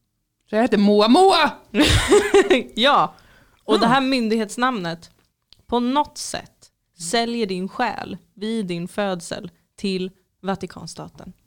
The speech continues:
Speaker 1: Va?
Speaker 2: Mm.
Speaker 1: Har jag sålt min själ stammar av rädsla
Speaker 2: Ja, det,
Speaker 1: till
Speaker 2: men det händer
Speaker 1: Vatikanstaten?
Speaker 2: alla så fort man föds och registreras.
Speaker 1: Men gud, vilken sjuk
Speaker 2: Jag undrar om någon
Speaker 1: situation.
Speaker 2: mer har hört om den här teorin.
Speaker 1: För är det bara en konspirationsteori?
Speaker 2: Det är, jag,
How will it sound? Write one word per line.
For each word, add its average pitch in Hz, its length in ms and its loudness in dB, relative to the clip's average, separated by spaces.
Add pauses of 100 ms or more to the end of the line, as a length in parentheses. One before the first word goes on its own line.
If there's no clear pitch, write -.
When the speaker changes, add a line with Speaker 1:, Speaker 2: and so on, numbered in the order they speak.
(240)
Speaker 1:
Va? 180 300 -4 (300)
Speaker 2:
Mm. 185 260 -12 (240)
Speaker 1:
Har 262 120 0
jag 202 200 2
sålt 277 140 -4
min 254 260 0
själ 190 600 -6 (300)
stammar 214 640 2
av 247 100 2
rädsla 247 640 2
Speaker 2:
Ja, 254 80 0 (120)
det, 247 100 -2
Speaker 1:
till - 120 0
Speaker 2:
men 262 100 4
det 262 80 4
händer 294 220 4
Speaker 1:
Vatikanstaten? 277 380 4
Speaker 2:
alla 277 220 2
så 247 60 -6
fort 247 180 -2
man 220 120 0
föds 202 440 0
och 190 60 -8
registreras. 180 720 -6 (120)
Speaker 1:
Men 277 240 2
gud, 294 220 0
vilken 196 280 0
sjuk 160 320 -4
Speaker 2:
Jag 226 220 2
undrar 233 180 2
om 220 60 2
någon 220 200 4
Speaker 1:
situation. 220 240 2
Speaker 2:
mer 214 80 2
har 196 80 0
hört 202 320 -2
om 196 100 -6
den 190 100 -4
här 185 60 -2
teorin. 196 600 -4
Speaker 1:
För 220 100 -2
är 220 200 2
det 208 80 0
bara 208 140 0
en 202 80 0
konspirationsteori? 202 840 -4
Speaker 2:
Det 196 340 -2
är, 208 40 -2 (100)
jag, 214 300 4